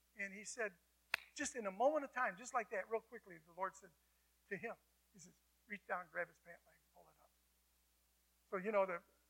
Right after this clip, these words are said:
sailors had the bell-bottom pants. He just, the guy swung at him.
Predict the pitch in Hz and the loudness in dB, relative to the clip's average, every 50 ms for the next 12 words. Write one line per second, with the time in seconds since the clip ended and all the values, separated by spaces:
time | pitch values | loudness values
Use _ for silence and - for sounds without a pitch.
0 | _ - - - 233 214 214 214 190 165 - 180 185 180 185 165 156 - 185 196 | _ -16 -6 2 4 6 6 6 4 2 2 0 0 0 -2 -2 4 8 8 8
1 | 202 185 202 202 202 196 185 - 208 233 220 196 - _ _ _ _ _ _ _ | 10 10 8 6 6 6 0 -2 -2 -2 -2 -2 -8 _ _ _ _ _ _ _
2 | _ _ _ _ _ - 233 214 190 196 - - _ _ - 170 - 196 214 247 | _ _ _ _ _ -14 -12 -8 -8 -8 -10 -10 _ _ -6 4 8 12 12 12
3 | 208 - - - - 220 226 247 277 269 285 294 320 | 10 8 0 8 12 12 12 12 12 10 8 8 8